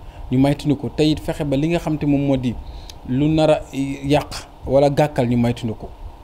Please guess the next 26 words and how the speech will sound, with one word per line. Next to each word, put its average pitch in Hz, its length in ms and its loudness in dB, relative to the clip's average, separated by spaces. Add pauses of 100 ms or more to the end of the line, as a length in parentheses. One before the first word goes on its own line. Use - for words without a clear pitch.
(300)
Ñu 170 140 2
fexe 202 240 2
ba 175 240 2
am 185 180 4
masque 180 240 2
yoo 165 140 4
xam 160 180 2
ne, 120 140 -2 (520)
maanaam 220 300 4
bu 220 80 0
ñu 240 80 2
fexe 254 180 2
ba 165 120 4 (100)
jur 180 180 0
coow, 139 200 4
parce 220 200 2
que - 60 -4
tamit 214 240 2 (100)
màggal 202 360 2
gi 160 40 -4
bu 170 100 0
ñu 185 60 0
def 170 120 0
màggal 156 340 0
de 139 80 -2
business. 131 500 0